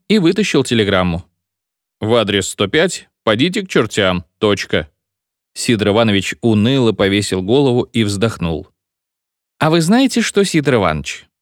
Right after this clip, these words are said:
посоветовал ему приезжий. «Вы бы его попробовали Красной Армии подарить». Сидор Иванович ожил. «А ведь это идея! Как же это нам в голову не пришло?»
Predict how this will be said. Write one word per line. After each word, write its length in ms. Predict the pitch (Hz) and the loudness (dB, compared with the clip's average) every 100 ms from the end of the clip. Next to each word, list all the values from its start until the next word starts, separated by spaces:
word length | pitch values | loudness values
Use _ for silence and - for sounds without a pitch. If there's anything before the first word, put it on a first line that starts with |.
| - | -6
посоветовал 540 | 107 107 95 90 92 | -2 0 0 0 0
ему 160 | 95 95 | 0 -2
приезжий. 600 | 110 104 87 73 71 - _ _ _ _ - | -2 0 -2 -4 -10 -14 _ _ _ _ -2
«Вы 160 | 196 | 0
бы 100 | 240 | 2
его 180 | 214 202 | 2 2
попробовали 560 | 196 160 196 180 185 180 | 2 0 0 2 2 0
Красной 500 | - 170 180 180 - | 0 0 0 0 0
Армии 360 | 175 175 120 107 | 0 0 0 0
подарить». 520 | 98 87 82 - - _ _ _ _ _ _ _ _ | 0 -2 -2 -6 -18 _ _ _ _ _ _ _ _
Сидор 400 | - - 185 240 | -6 0 2 2
Иванович 500 | 233 147 180 190 - - | 2 2 2 0 -4 -2
ожил. 560 | 113 95 90 87 80 - _ _ _ _ | 2 2 2 0 -4 -8 _ _ _ _
«А 120 | - 101 | -4 -2
ведь 200 | 98 113 | -2 -2
это 220 | 113 143 | 0 0
идея! 440 | 117 160 170 82 _ _ _ | 2 0 0 -4 _ _ _
Как 200 | - 160 | -2 0
же 140 | 170 202 | 2 0
это 180 | 190 208 | 0 0
нам 140 | 202 | 0
в 40 | |
голову 320 | 175 262 185 120 | 2 2 2 2
не 100 | 104 | 0
пришло?» 500 | 113 - 90 78 | -2 -4 -4 -6